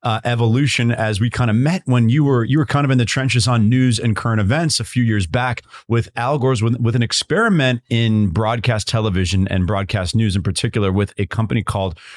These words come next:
Current T V, which was funded by Al Gore back in the mid two thousands.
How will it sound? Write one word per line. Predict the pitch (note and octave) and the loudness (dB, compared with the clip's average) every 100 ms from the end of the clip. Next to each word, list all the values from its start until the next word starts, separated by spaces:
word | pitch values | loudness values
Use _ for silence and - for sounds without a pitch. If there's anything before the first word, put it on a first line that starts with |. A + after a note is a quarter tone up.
| - | -10
Current | - C3 D#3 G2 | -2 0 0 -2
T | B2+ A2 | -2 0
V, | A2 | 2
which | G2 G2 | 0 -2
was | - | -4
funded | A#2 A2+ | -2 -2
by | F#2 G2 | 0 -4
Al | F#2 G2+ A2 | -2 -2 0
Gore | G2 G2+ | 0 -2
back | E2+ F#2+ G2+ | 0 -2 0
in | G2+ | 2
the | |
mid | G2 A2+ | 2 0
two | G2 A2+ | -2 -4
thousands. | G2 G#2 G#2 F2+ F#2 | -2 -2 -2 0 -2